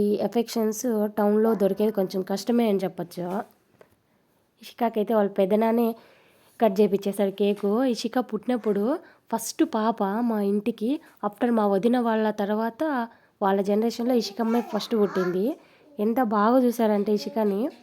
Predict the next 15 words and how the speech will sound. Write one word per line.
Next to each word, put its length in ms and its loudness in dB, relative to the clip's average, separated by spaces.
తర్వాత 360 4
వెంట 240 2
వెంటనే 300 0
అమ్మాయిలు 260 4
అయినా 300 2
కానీ 300 2
ఆడపిల్లలకి 640 0
మా 140 -2
ఇంట్లో 200 -2
స్పెషల్ 540 0
ప్లేస్ 260 2
ఉంటుందన్నమాట. 640 0
something 440 -4
special 480 -4
వాళ్ళు. 340 -2